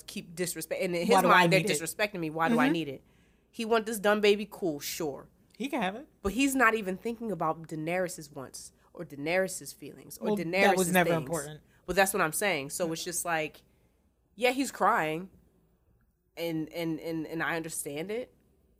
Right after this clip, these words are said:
Speaker 1: And normally Daenerys would also understand and sympathize with it.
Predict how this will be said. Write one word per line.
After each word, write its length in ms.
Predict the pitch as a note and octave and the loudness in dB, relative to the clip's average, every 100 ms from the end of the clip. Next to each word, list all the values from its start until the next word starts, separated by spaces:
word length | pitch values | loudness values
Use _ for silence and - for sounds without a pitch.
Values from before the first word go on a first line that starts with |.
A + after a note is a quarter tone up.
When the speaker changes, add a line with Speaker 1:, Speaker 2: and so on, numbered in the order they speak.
| _ _ _ _ _ _ _ _ _ _ _ _ _ _ _ - | _ _ _ _ _ _ _ _ _ _ _ _ _ _ _ -6
Speaker 1:
And 160 | E3+ | -2
normally 400 | D#3+ E3 E3+ F3+ | 0 0 -2 -4
Daenerys 440 | D#3+ D3+ D3 D#3+ E3+ | -4 -4 -2 -2 -4
would 80 | D3+ | -6
also 420 | C3 D#3 F#3+ F3+ | -6 -4 -4 -6
understand 500 | E3+ E3 - F3 F3 | -6 -10 -10 -8 -6
and 60 | E3 | -6
sympathize 520 | E3 E3+ F#3+ G3+ G#3+ | -8 -6 -2 -2 -4
with 120 | A3+ | -6
it. 220 | B3 - | -6 -6